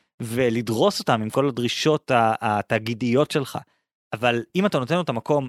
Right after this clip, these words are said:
לפרוח ולהתפתח, כן, עם פידבקים והכל, אבל אם אתה נותן לו את הכוח,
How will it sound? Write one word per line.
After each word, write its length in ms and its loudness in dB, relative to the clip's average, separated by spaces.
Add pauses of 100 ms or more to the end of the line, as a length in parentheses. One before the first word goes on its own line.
לפרוח 500 0
ולהתפתח, 760 -2 (300)
כן, 280 0
עם 140 -6
פידבקים 640 -4
והכל, 360 2
אבל 160 0
אם 100 0
אתה 140 -2
נותן 220 0
לו 180 2 (120)
את 160 -4
הכוח, 840 -2